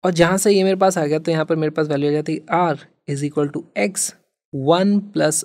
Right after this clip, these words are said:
under root of alpha, यहाँ पर हम इस तरीके से लिख सकते हैं। या फिर मैं बोल दूंगा कि भाई हमारे पास जो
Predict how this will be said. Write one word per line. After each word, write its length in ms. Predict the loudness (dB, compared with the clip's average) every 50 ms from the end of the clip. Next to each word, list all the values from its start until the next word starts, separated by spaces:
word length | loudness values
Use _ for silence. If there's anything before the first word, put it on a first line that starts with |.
| -6 -6
under 300 | -4 -2 -2 -2 -2 -4
root 340 | -4 -6 -6 -4 -2 -2 -2
of 140 | -2 -6 -16 _ _ _ _ _ _ _ _ -2
alpha, 480 | 0 0 0 0 -4 -6 -8 -8 -8 -8 -8 -14 -18 _
यहाँ 160 | -12 -10 -10 -8
पर 140 | -8 -8
हम 100 | -6 -6 -8
इस 120 | -10 -10
तरीके 260 | -8 -8 -6 -4 -4 -4
से 80 | -2
लिख 160 | -4 -4 -4 -6
सकते 280 | -10 -14 -12 _ -12
हैं। 100 | -12 -12 -14 _ _ _ _ _ _ _ _ _ _ _ -2
या 220 | 2 4 4 4
फिर 140 | 4 2 2
मैं 120 | 2 2 2
बोल 140 | 0 0
दूंगा 200 | 0 0 0 0
कि 80 | 0 0
भाई 160 | 0 0 -2
हमारे 240 | -2 -2 -4 -4 -4
पास 180 | -4 -4 -4 -4
जो 120 | -6 -10